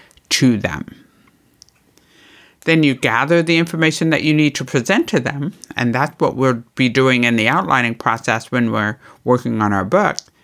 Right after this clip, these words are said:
We organize those facts. That goes into step five and six of our, uh, Bebop course,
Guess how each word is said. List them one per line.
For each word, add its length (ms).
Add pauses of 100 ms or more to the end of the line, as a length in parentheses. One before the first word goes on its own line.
(600)
We 200
organize 720
those 240
facts. 480 (560)
That 260
goes 280
into 180
step 340
five 220
and 140
six 320
of 180
our, 500
uh, 220
Bebop 520
course, 400